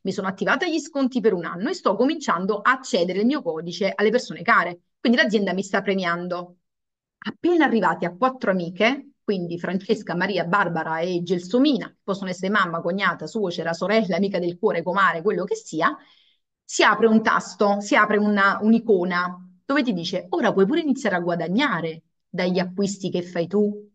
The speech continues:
e che faranno le tue amiche, le tue conoscenti, i tuoi cari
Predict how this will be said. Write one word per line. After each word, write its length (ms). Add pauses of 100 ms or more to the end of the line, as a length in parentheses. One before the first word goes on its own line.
(160)
e 160
che 140
faranno 720
le 200
tue 240
amiche, 640 (220)
le 180
tue 440
conoscenti, 840
i 40
tuoi 220
cari 600